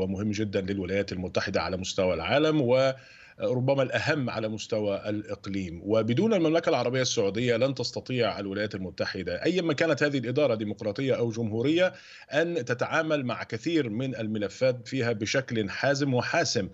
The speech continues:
سواء كانت هذه الملفات اقتصادية، تجارية، سياسية، اجتماعية حتى، وطبعًا من بينها العسكرية ومكافحة الإرهاب إلى آخره. وبالتالي ال-، ال-، الذي تعول عليه الإدارة الأمريكية اليوم، إذا ما كانت تغير بالفعل نهجها من خلال التصريحات المختلفة منذ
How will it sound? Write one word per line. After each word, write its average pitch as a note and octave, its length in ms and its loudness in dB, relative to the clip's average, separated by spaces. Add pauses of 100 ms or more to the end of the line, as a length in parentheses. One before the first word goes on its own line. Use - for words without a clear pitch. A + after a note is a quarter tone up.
(140)
سواء F#3 220 2
كانت E3 260 0
هذه D#3 160 2
الملفات B2+ 400 -2
اقتصادية، A2+ 600 -4
تجارية، G#2 600 -2
سياسية، G2+ 560 0
اجتماعية B2 680 2
حتى، C#3 340 -2
وطبعًا C#3 420 2
من A2+ 220 0
بينها G#2 300 2
العسكرية G2+ 500 -2
ومكافحة G2 640 -6
الإرهاب - 380 -6
إلى A2+ 160 0
آخره. - 420 -6 (500)
وبالتالي G3 580 2
ال-، C#3 420 -2
ال-، B2 360 -2
الذي F3 360 0
تعول E3 520 2
عليه B2 360 0
الإدارة A#2 440 0
الأمريكية G#2 640 0
اليوم، F#2+ 340 0
إذا G2+ 180 -2
ما F#2 100 -4
كانت F3+ 300 0
تغير C#3 420 2
بالفعل G2 540 0
نهجها G2 460 -2
من G2+ 180 -2
خلال A2 300 0
التصريحات G2+ 520 -2
المختلفة G2 540 -2
منذ C#3 420 2